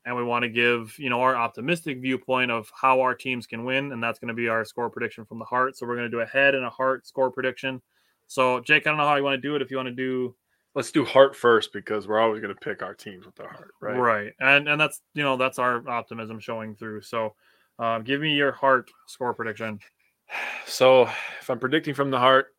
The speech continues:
Speaker 2: I have Badgers winning twenty-eight twenty-seven. One point thriller in Columbus.
Speaker 1: Wow. I went <clears throat>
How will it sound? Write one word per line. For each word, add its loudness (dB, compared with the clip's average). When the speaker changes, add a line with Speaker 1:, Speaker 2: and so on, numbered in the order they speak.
Speaker 2:
I -4
have -2
Badgers 2
winning -4
twenty-eight -8
twenty-seven. -6
One 0
point -2
thriller 0
in -12
Columbus. -14
Speaker 1:
Wow. -4
I -2
went 0
<clears throat> -18